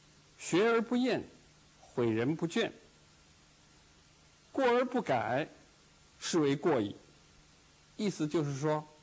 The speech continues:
有过错，不知道能改过，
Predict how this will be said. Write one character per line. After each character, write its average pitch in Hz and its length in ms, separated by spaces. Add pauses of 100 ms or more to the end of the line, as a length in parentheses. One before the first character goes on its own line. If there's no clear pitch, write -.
(240)
有 127 260
过 214 300
错， 165 340 (1300)
不 240 160
知 220 160
道 208 160
能 151 200
改 110 300
过， - 320